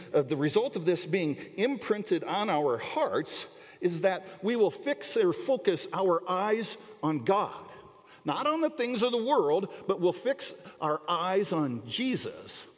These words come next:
And, and it becomes a grouping of people that gather in this place that's known as a church who dedicate their lives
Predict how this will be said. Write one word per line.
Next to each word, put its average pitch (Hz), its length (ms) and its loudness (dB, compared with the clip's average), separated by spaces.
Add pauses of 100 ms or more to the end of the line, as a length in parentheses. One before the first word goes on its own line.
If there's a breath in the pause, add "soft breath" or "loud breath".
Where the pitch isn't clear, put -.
(360 loud breath)
And, 185 160 0
and 214 280 -2
it 254 100 2
becomes 165 360 -2 (200 loud breath)
a 165 100 6
grouping 233 500 2
of 254 140 2
people 156 420 -2 (100)
that 123 180 0
gather 147 320 2
in 170 60 0
this 160 140 -2
place 135 280 0
that's 110 160 -2
known 131 240 0
as 160 120 0
a 190 60 2
church 113 420 -6 (240 loud breath)
who 214 120 -2
dedicate 190 540 0
their 139 140 2
lives 160 420 0